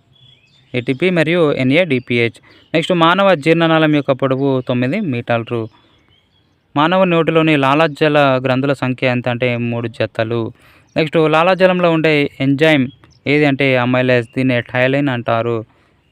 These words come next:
amylase, టైలిన్. నెక్స్ట్ పెప్సిన్ అనేది ప్రోటీన్లను దేనిగా మారుస్తుంది? పెప్టోన్లుగా మారుస్తుంది. పెప్సిన్ అనే ఎంజైమ్ ప్రోటీన్లను పెప్టోన్లుగా మారు-,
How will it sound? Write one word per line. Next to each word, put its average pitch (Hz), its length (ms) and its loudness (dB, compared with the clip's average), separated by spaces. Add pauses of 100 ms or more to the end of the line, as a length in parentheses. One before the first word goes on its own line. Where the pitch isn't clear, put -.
amylase, 127 420 -2 (120)
టైలిన్. 120 360 -2 (360)
నెక్స్ట్ 160 300 0
పెప్సిన్ 208 440 2 (120)
అనేది 151 340 2
ప్రోటీన్లను 151 680 2
దేనిగా 151 380 2
మారుస్తుంది? 127 920 -2 (380)
పెప్టోన్లుగా 139 480 0
మారుస్తుంది. 123 680 -2
పెప్సిన్ 143 420 -4
అనే 131 200 -2
ఎంజైమ్ 156 320 0 (400)
ప్రోటీన్లను 156 720 4
పెప్టోన్లుగా 131 640 0 (480)
మారు-, 120 320 -2